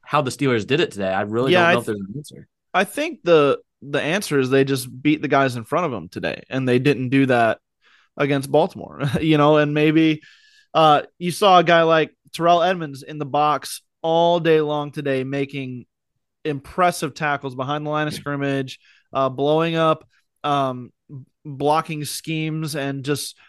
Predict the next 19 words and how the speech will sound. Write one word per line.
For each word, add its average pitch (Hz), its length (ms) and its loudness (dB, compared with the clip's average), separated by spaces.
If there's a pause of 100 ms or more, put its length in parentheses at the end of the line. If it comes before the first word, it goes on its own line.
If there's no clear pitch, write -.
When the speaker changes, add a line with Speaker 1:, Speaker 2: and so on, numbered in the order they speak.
(140)
Speaker 2:
uh, 139 260 4 (400)
the, 143 300 -10
the 143 140 -8
Steelers 156 720 2 (240)
front 165 300 0 (140)
four 170 440 4 (100)
in 151 460 -4 (320)
a 143 60 -8
T 190 160 -2
J 180 120 4
Watt, 175 280 4
who 175 100 2
looked 160 300 -2
better 165 260 0
than 160 140 -4
he 156 140 -8
has 147 300 -4
all 160 300 0
year, 147 500 -2